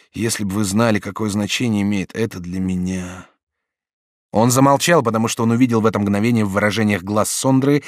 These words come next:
тень холодного практического вопроса, почему ему так необходимо немедленно убежать с нею.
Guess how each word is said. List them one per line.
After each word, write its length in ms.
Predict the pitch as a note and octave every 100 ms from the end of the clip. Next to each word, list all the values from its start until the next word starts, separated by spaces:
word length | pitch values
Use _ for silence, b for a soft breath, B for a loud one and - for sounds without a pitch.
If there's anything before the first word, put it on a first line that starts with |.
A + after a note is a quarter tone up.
| B
тень 180 | - F3+
холодного 600 | F3+ B2+ A#2+ C3+ C3+ C3
практического 640 | A#2 G#2 - A2+ G2 F#2 E2+
вопроса, 600 | F2 - C3 - C#3 C3+ B B
почему 360 | C#3 - C#3+ E3+
ему 160 | E3
так 260 | D3+ E3+ -
необходимо 540 | C#3 - A2+ B2 B2+
немедленно 680 | A2+ G#2+ G2+ A2+ G#2+ G#2 G2+ B B
убежать 460 | A#2 G2+ F2 D#2
с 100 | -
нею. 280 | D#2+ D2+ -